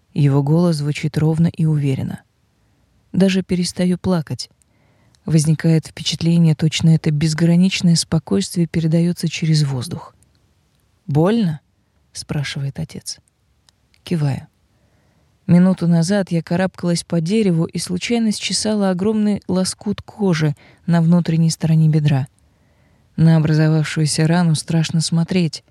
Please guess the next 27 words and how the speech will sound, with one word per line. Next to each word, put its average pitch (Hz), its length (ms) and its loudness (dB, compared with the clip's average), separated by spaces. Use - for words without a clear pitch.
Мне 180 200 6
недавно 214 420 2
исполнилось 180 560 0
семь 165 260 2
лет, 143 300 0
и 151 80 -2
хоть 147 240 0
я 147 120 4
считаю 151 440 0
себя 143 320 0
взрослой 147 580 0
и 147 120 -4
самостоятельной, 151 1120 0
в 165 80 0
данный 196 320 2
миг 220 240 -2
легче 208 380 -2
удариться 190 480 -2
в - 60 -10
слезы, 220 640 0
жалеть 151 440 -2
себя 165 440 0
и 147 40 -2
требовать 156 440 0
жалости 160 500 0
от 170 120 0
других. 160 520 -2